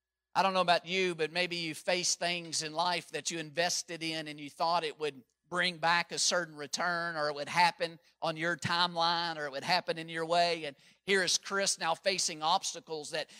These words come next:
how he thought things would go or not is not going that way. How he thought his selling these medical devices would go, it's not going that way. Now he's facing obstacles of where I'm gonna sleep and where am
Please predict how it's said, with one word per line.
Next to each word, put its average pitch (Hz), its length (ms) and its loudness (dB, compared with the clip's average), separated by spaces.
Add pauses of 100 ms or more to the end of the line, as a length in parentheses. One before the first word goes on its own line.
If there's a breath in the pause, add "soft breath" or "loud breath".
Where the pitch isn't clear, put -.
how 185 200 6
he 185 180 -2
thought 196 440 6
things 180 340 0
would 151 220 -10
go 185 240 6
or 160 140 4
not 170 180 -2 (220)
is 170 180 -8
not 170 220 -4
going 170 320 -2
that 156 180 -6
way. 160 320 -2 (380 soft breath)
How 190 120 4
he 180 200 -4
thought 220 760 6 (1800)
his 175 160 0
selling 196 840 4 (360)
these 175 280 2
medical 202 320 4
devices 175 520 2
would 160 160 -10
go, 196 260 8 (680)
it's - 100 -4
not 180 220 2
going 220 320 6
that 139 220 -8
way. 117 160 -10 (1700)
Now 190 300 6
he's 196 160 4
facing 202 400 0
obstacles 190 640 0
of 151 140 -10
where 240 240 6
I'm 202 80 2
gonna 180 260 -2
sleep 220 520 2
and 160 120 -4
where 220 300 6
am 170 60 -6